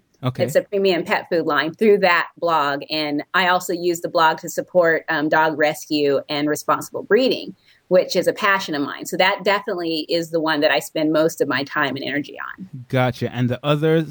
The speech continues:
Speaker 1: Kimberly Gautier dot com, what about that?
Speaker 2: That one is sort of a photography slash personal blog.
Speaker 1: Okay.
Speaker 2: So,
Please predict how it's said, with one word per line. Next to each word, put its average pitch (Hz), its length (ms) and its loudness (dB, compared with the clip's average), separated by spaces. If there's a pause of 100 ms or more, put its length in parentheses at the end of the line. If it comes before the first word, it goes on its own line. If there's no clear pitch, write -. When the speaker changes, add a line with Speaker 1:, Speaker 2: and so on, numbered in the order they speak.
Speaker 1:
Kimberly 160 460 0
Gautier 143 640 0
dot 135 320 -2
com, 156 600 -2
what 131 280 -2
about 123 220 0
that? 104 240 -4 (640)
Speaker 2:
That 269 320 2
one 320 300 2
is 214 540 -2 (280)
sort 220 260 -2
of 202 100 -4
a 175 80 -2
photography 220 680 0
slash 202 280 -2 (300)
personal 208 400 2
blog. 214 440 0 (140)
Speaker 1:
Okay. 120 220 -6
Speaker 2:
So, 190 640 4